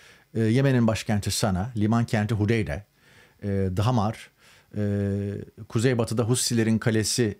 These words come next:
e, kabul edilen Sada, e, kentleri de vurulmuş. Husili yetkililer Amerika ve İngiltere'nin büyük bedel ödeyeceğini, e, söylediler, açıklamalar yaptılar. Şu ana kadar Husi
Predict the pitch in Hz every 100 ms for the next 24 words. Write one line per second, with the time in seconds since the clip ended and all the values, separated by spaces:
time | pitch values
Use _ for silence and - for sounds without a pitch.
0 | - 95 - 104 107 101 107 107 - 123
1 | 90 71 _ _ _ - 104 - 95 -
2 | 95 113 143 - 95 107 107 98 - -
3 | - _ _ - - - _ - 190 202
4 | 156 117 - 104 95 135 180 123 135 139
5 | 143 127 127 123 127 127 165 131 185 -
6 | 117 120 104 95 90 92 90 82 - _
7 | _ - 95 90 - 104 92 85 104 127
8 | 101 - 98 95 98 92 85 - 92 143
9 | - - 110 110 104 120 - 147 - 101